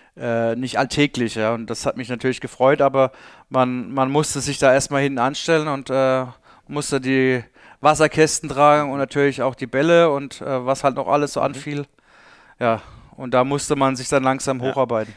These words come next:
Speaker 2: Weißt du noch, wer dich da so ein bisschen, gab's da Leute, die dich so ein bisschen, äh, aufgenommen und, und, und rangeführt haben und dir so ein bisschen die Nationalmannschaftswelt erklärt, gezeigt, wie auch immer haben?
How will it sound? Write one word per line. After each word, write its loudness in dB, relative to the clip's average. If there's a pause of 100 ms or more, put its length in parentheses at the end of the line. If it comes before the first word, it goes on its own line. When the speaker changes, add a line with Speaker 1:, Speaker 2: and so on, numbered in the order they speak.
Speaker 2:
Weißt 0
du -2
noch, 0
wer 2
dich -8
da 2
so 0
ein -6
bisschen, -4
gab's -2
da 4
Leute, 0
die -6
dich -4
so -2
ein -8
bisschen, 0
äh, 0
aufgenommen -2
und, -6
und, -4
und -6
rangeführt 0
haben 4
und -8
dir 0
so -2
ein -6
bisschen -4
die -2
Nationalmannschaftswelt -2 (100)
erklärt, -2
gezeigt, -4
wie -4
auch -6
immer -8
haben? -4